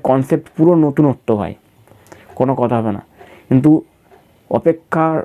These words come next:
অবসান, মানে, অপেক্ষার ফল কিন্তু ভালো হতে চলেছে, এটা বলা যেতেই পারে। কিন্তু আরেকটা কথা বলি, যে আপডেটটা আসবে,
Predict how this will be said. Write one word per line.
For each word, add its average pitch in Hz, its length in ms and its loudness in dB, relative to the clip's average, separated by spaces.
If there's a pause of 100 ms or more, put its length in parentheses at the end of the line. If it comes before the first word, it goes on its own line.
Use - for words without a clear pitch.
(160)
অবসান, 135 380 -2
মানে, 135 120 0 (140)
অপেক্ষার 160 400 -2 (680)
ফল 143 180 0 (100)
কিন্তু 151 200 2 (120)
ভালো 123 220 0
হতে 117 200 -6
চলেছে, 95 260 -4 (500)
এটা 123 140 -2 (100)
বলা 120 220 2
যেতেই 120 300 -2
পারে। - 140 -10 (1080)
কিন্তু 135 200 2
আরেকটা 143 300 0
কথা 151 120 0
বলি, 135 200 0 (140)
যে 147 100 2
আপডেটটা 135 420 -2 (360)
আসবে, 135 260 -4